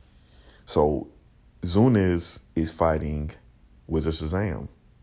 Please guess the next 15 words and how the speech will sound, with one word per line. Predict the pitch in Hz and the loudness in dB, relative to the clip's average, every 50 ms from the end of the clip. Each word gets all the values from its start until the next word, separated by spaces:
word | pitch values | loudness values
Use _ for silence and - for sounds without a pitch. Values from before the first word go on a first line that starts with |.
| _ _ _ _ - - | _ _ _ _ -10 -8
and | 78 87 | -6 -4
he | 92 87 | -4 -4
would | 80 76 82 82 | -4 -4 -4 -4
defeat | 78 - - 95 92 87 | -4 -4 -4 -2 -2 -2
Wizard | 85 95 87 78 82 80 | -2 -2 -2 -2 -4 -6
Shazam | - - 80 78 80 87 90 92 90 82 | -6 -6 -6 -4 -2 0 0 0 0 -2
to | 85 85 | -2 -4
get | 80 87 82 - - | -4 -4 -6 -6 -8
the | - | -10
staff. | - - - 95 82 76 73 73 - - - - - - - - - - - - - - - - - - - - - - - - _ _ _ _ | -12 -6 -4 -2 -2 -2 -4 -8 -12 -14 -18 -20 -20 -20 -18 -18 -18 -16 -16 -18 -18 -16 -18 -18 -20 -20 -20 -20 -20 -20 -20 -20 _ _ _ _
And | - 85 82 78 78 76 71 71 69 78 | -10 -8 -6 -6 -6 -6 -8 -8 -10 -10
he | - 95 87 | -10 -10 -10
pulls | 82 - - 90 85 80 | -10 -8 -6 -6 -4 -4
a | - | -6
portal | - - - - - 104 98 95 87 80 78 73 - | -10 -12 -14 -8 -4 -4 -2 -2 -2 -4 -6 -8 -10